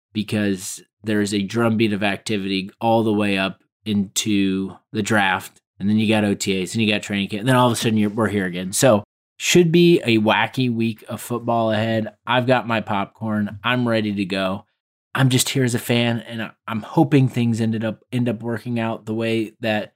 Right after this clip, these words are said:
they should. And the way that they should is hopefully you see a future.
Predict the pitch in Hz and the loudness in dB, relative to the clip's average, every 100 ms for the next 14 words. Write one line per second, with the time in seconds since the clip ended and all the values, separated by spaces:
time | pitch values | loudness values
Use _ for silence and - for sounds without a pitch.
0 | - 110 - 139 143 147 131 _ - 117 | -4 -2 2 2 2 0 -8 _ -4 -2
1 | 110 101 98 113 127 120 120 - 107 139 | -2 -4 -6 -2 0 0 -2 -4 -4 0
2 | 139 143 - 117 113 104 - - _ _ | 0 -2 -4 -2 0 -2 -6 -14 _ _
3 | _ _ _ _ - 139 135 139 131 120 | _ _ _ _ 0 2 4 6 6 4
4 | 135 113 - 127 127 170 160 | 2 2 2 0 2 -2 -2